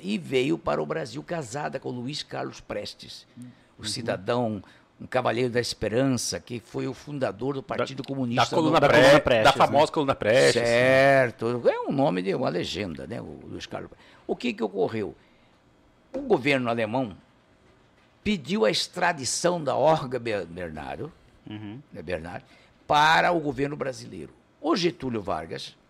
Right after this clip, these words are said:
Speaker 1: obe-, naquela época era o regime ainda, não era a ditadura do Vargas, tava naquela, na, naquela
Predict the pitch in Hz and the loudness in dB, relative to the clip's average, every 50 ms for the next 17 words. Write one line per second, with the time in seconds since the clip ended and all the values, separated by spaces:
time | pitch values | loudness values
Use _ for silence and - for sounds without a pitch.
0 | _ _ _ _ - - 208 180 160 156 151 - 190 120 117 - 151 131 120 120 | _ _ _ _ -8 -4 -4 -2 -2 -4 -6 -6 -6 -6 -6 -4 -2 -2 0 0
1 | - - - - - - - 143 151 156 143 123 127 123 110 95 92 120 143 156 | -2 -2 -4 -8 -8 -6 -4 -4 -4 -4 -4 -4 -4 -6 -4 -6 -6 -6 -6 -6
2 | 151 143 127 127 127 131 139 135 135 131 117 - - - _ - - 139 135 131 | -6 -6 -6 -6 -6 -6 -6 -4 -6 -6 -6 -8 -14 -20 _ -8 -4 -2 0 2
3 | 151 170 165 147 143 143 - 139 120 107 113 123 123 117 110 95 95 92 90 87 | 2 2 2 0 -4 -8 -6 -6 -6 -4 -4 -4 -4 -4 -4 -2 -2 -2 -2 -4
4 | 85 - 135 139 143 143 - 143 143 139 123 120 113 113 110 113 113 107 101 101 | -4 -2 -2 -2 -2 -2 -2 -2 -2 -2 -2 -2 -4 -8 -10 -8 -8 -10 -10 -10
5 | - 123 123 113 104 92 87 | -8 -6 -6 -6 -6 -8 -10